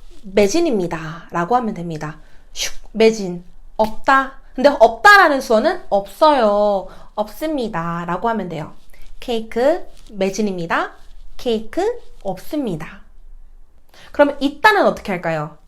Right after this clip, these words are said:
있다. 코 옆에 있다. 있다.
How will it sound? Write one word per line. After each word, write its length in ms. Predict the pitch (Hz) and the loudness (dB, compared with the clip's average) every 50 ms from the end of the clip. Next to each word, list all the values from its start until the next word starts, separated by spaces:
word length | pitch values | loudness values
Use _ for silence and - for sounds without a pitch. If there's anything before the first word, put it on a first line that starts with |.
| - - - - - - - | -20 -20 -20 -20 -20 -18 -14
있다. 600 | - 196 175 - - _ 180 160 151 147 143 143 151 - - _ _ _ - - | -14 -14 -14 -16 -8 _ 0 0 0 0 -4 -6 -10 -14 -20 _ _ _ -20 -10
코 140 | - - 320 | 0 2 4
옆에 520 | 254 170 - - 269 311 359 - - - - - - - - | 4 4 2 2 2 2 2 2 -4 -10 -16 -16 -16 -18 -16
있다. 720 | - 208 165 - - - - 170 165 151 156 - - - - - - - - - - - - _ - _ - - - | -16 -16 -16 -16 -18 -14 -12 -12 -10 -10 -12 -14 -18 -20 -20 -20 -20 -20 -20 -20 -20 -20 -20 _ -20 _ -20 -20 -18
있다. 720 | - 185 175 - - - 160 156 160 180 247 339 440 | -18 -18 -16 -12 -8 -8 -6 -6 -4 -4 -4 -4 -4